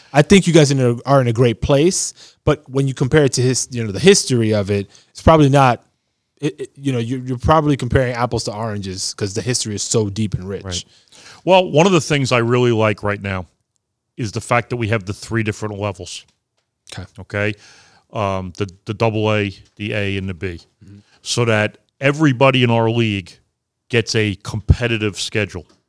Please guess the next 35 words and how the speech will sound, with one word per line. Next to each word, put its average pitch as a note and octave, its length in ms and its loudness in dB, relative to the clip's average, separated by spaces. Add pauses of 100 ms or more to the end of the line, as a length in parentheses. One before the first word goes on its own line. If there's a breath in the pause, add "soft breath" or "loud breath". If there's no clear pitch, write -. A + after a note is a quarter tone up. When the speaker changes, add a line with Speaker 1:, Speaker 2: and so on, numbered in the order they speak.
(1040 soft breath)
Speaker 2:
Years D3+ 220 2
ago, D3 220 0
it C3 60 2
wasn't A2 260 -2
like B2 220 -2
that. F#2 140 -4
Speaker 1:
Right. F#2 200 -10 (180)
Speaker 2:
You G2+ 80 -6
know, G#2 140 -4
years C#3 320 0
ago, B2+ 420 2
everybody A#2+ 480 0
remembers A2 460 -2
the - 80 -6
good A2 180 0
old A#2 180 2
days, F#2+ 260 -2
but, G#2 240 -2 (400 soft breath)
like, A2 220 -4
poor C#3+ 200 0
Cathedral B2 440 0
Prep C#3+ 280 4
that B2 100 4
I A#2 60 6
talked - 260 2
about A#2+ 220 2
before, B2+ 340 0
Speaker 1:
Yeah, G2 60 -8
yeah, - 0 -
yeah. F#2+ 180 -14 (140)
Speaker 2:
they F3 100 0
had E3+ 80 2
to C#3 60 0
play C3 160 2
Malloy. A#2 460 2